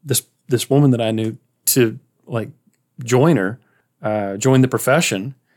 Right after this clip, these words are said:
'Cause she said, "Yeah, most of the time they're just older men and they just wanna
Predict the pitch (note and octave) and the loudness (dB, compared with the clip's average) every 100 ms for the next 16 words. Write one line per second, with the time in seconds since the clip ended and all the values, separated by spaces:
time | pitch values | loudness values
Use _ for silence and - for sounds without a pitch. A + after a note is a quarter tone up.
0 | _ _ _ _ - B2+ - C3 A#2+ C#3+ | _ _ _ _ -4 0 2 0 0 0
1 | F#3 E3+ B2+ D3+ A3 B3 A#3+ F3 D#3 D#3+ | 2 2 2 2 2 0 0 2 2 2
2 | C#3 D#3+ D3+ D#3 D#3+ - C3+ D#3 D3+ C#3 | -2 -4 0 0 -2 0 2 4 4 4
3 | D3 C3+ B2+ B2+ C#3 - C#3 C#3 C3 | 2 2 0 0 -2 -2 0 2 2